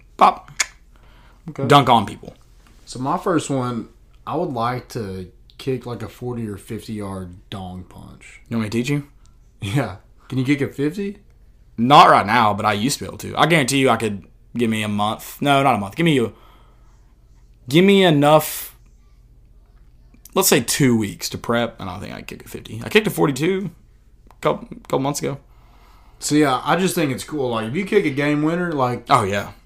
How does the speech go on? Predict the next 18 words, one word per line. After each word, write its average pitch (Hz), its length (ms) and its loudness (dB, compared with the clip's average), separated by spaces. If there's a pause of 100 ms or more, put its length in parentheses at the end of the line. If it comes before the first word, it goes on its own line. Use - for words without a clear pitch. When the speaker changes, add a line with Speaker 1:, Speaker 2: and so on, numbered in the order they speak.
(140)
Speaker 1:
I 123 60 -6
never 127 140 0
got 104 100 -4
the - 140 -2
Speaker 2:
you're, 151 120 8
Speaker 1:
chance. 151 160 2
Speaker 2:
you're 139 120 2
probably 170 420 0
the, 113 480 -6 (360)
the 113 120 -10
wussiest 123 560 -4
player 123 340 -4
on, 117 340 -6
on 113 140 -6
the 104 80 -6
field 127 380 -6
most 131 280 -4
times. 156 460 -4